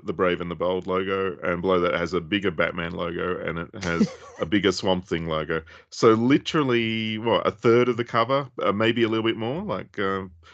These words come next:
Speaker 1: thirty-five, forty percent of the cover is taken up with <laughs> logos.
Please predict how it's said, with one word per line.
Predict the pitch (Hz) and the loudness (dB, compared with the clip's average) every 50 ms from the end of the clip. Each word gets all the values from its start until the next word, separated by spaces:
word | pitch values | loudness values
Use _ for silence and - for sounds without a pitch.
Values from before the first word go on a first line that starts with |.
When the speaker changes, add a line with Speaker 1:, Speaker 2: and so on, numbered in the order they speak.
| - - _ | -20 -20 _
Speaker 1:
thirty-five, | - - 120 117 123 113 120 113 113 113 117 110 | 2 2 4 4 4 4 4 4 6 6 4 2
forty | - 123 113 113 113 | 2 0 0 0 0
percent | - 117 104 - 113 107 107 | -4 -6 -6 -2 -2 -2 0
of | 101 | -2
the | 101 | -6
cover | 101 - 107 101 92 101 | -2 0 -2 0 0 0
is | 95 - | -4 -2
taken | - 120 101 - 110 104 | 0 -2 0 0 0 -4
up | 101 | -2
with | - 101 92 | -2 -2 2
<laughs> | |
logos. | 101 95 - - - - - - - - - _ - - - - - | 2 0 0 0 -8 -4 -4 -2 -2 -2 -6 _ -16 -16 -16 -16 -16